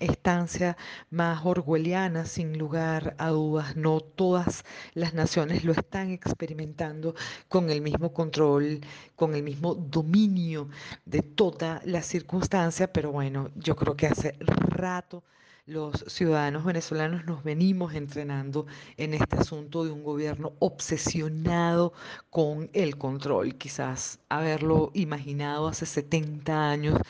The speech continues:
es lo que le da tantísima fascinación a la obra de Orwell. Pero, a ver, comenzando por el habla escribe, por ejemplo, ¿no? De-,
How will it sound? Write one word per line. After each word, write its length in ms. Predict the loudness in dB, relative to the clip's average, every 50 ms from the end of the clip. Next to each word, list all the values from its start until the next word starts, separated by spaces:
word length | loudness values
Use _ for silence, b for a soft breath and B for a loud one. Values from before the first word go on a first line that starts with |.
| B B B B -8
es 160 | -8 -4 -2
lo 140 | -2 -2 -2
que 100 | -4 -6
le 380 | -6 -6 -6 -4 -4 -4 -6
da 320 | -4 -2 0 0 0 0 0
tantísima 800 | -2 -2 -2 -2 -6 -2 0 0 0 2 0 -4 -2 -2 -2 -2
fascinación 760 | -2 -4 -4 -4 -6 -4 -4 -2 -2 0 0 0 0 -2 -4 -8 B B B B B
a 140 | -2 0 0
la 220 | 2 4 4 6
obra 600 | 6 6 4 4 4 2 2 2 0 0 -2 -4 -6
de 380 | -2 -2 0 0 -2 -2 -2 0
Orwell. 540 | 2 2 4 4 2 2 0 0 -2 -4 B B B B B B B B _ 0
Pero, 420 | 2 4 4 4 2 0 -2 -4 -8 -16 -20 -20 -14 _
a 140 | -2 0 2
ver, 300 | 4 4 2 2 0 0
comenzando 760 | 0 0 0 0 -2 -4 -2 0 0 0 2 2 0 2 4
por 120 | 4 4
el 160 | 4 4 4 4
habla 260 | 2 2 0 0 -4
escribe, 500 | -10 -6 -4 -2 -2 -2 -4 -8 -12 -12
por 180 | -12 -12 -12
ejemplo, 560 | -10 -8 -6 -6 -8 -8 -10 -12 -10 -8 -4 2
¿no? 280 | 4 6 6 6 4
De-, 200 | 2 -2 -8 -8